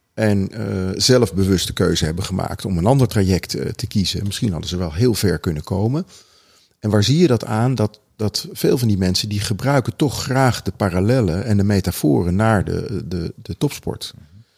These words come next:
En dat heeft natuurlijk, dat zegt iets over de affiniteit die zij zelf voelen met die, eh, prestatieomgeving. Ehm, dus ik denk dat, dat er, dat er daar,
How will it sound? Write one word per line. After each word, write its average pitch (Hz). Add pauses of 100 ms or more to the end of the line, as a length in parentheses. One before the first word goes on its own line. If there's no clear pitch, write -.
(320)
En -
dat 104
heeft 120
natuurlijk, -
dat -
zegt -
iets 123
over 95
de -
affiniteit 95
die 95
zij 90
zelf 127
voelen 101 (640)
met 110 (100)
die, 131 (200)
eh, 90 (100)
prestatieomgeving. 101 (880)
Ehm, 90 (460)
dus 110
ik 113
denk 143
dat, - (880)
dat 110
er, 104
dat 107
er 101
daar, 123